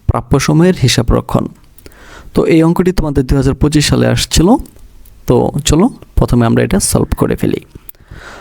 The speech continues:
তো আমাদের যেটা মাথায় রাখতে হবে, একটা অঙ্ক করার আগে অঙ্কটা তোমাকে খুব ভালোভাবে বুঝতে হবে,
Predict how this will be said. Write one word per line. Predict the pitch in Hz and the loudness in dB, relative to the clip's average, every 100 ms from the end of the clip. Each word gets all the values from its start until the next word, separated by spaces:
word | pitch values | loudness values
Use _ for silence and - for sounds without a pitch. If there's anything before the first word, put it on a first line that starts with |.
| - | -6
তো | - | -2
আমাদের | 170 165 180 190 185 | 2 2 2 2 2
যেটা | 143 156 151 | 2 2 2
মাথায় | 135 120 135 | 2 0 -2
রাখতে | 143 - 156 | -4 0 2
হবে, | 135 127 254 - - | 2 0 -4 -10 -4
একটা | 127 - 151 | -2 0 0
অঙ্ক | 165 | 2
করার | 160 160 147 | 2 2 2
আগে | 135 | 2
অঙ্কটা | 147 143 131 | 0 0 0
তোমাকে | 123 123 147 | 0 0 0
খুব | 151 147 | 0 2
ভালোভাবে | 110 117 117 127 165 | 4 4 2 2 2
বুঝতে | 160 - | 0 0
হবে, | 113 - | 0 0